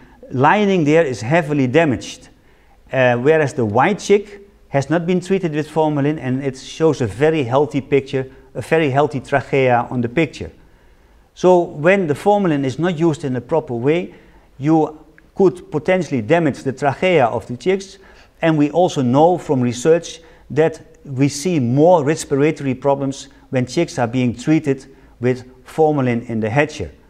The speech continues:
Um, even though it has a positive effect on the,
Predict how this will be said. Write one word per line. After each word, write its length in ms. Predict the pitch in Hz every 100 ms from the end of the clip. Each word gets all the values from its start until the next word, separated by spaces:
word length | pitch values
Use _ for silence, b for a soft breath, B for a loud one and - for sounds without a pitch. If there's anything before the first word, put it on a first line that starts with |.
| b b b b b -
Um, 340 | 117 113 110 120
even 300 | 170 147 143
though 260 | 139 147 143
it 120 | -
has 180 | 131 131
a 120 | 113 - - -
positive 440 | 160 156 139 117
effect 340 | 120 151 135 -
on 140 | 123
the, 460 | 113 113 107 -